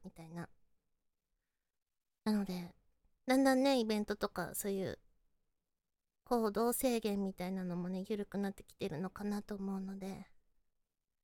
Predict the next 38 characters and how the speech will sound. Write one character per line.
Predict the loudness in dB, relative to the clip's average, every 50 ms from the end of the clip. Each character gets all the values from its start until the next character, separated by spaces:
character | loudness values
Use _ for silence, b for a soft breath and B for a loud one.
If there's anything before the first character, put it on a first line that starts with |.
| _ _ _ _ _ _ _ _ _ _ _ _ _ _ _ _ _ _ _ _ _ _ -12
こ | -8 -6 -6 -4 -6 -8 -10 -14 _ _ _ _ _ 2
う、 |
ま | 4
あ、 | 6
ま | 6 8 8
だ | 8 8
ね、 | 6 6 6
イ | 6
ベ | 6 4 4
ン | 4
ト | 2 2
会 | 4 4 2 4
場 | 4 2 2
と | 2 0
か | -2 -2 -2
で | -2
は | -2 -2
マ | 0 0
ス | -2 -2
ク | -4 -4
と | -6 -6 -6
か | -6 -6 -4
し | -2 -2
な | -2 -2
き | -2 -4
ゃ | -6
い |
け | -4 -2 -2
な | 0 0
い | -2
と | -2 -4 -2
思 | 0 0 0
う | 0
ん | 0
で | 0 -4
す | -6 -6
け | -6 -6 -4
ど | -2 0 0 0 -2 -2 -6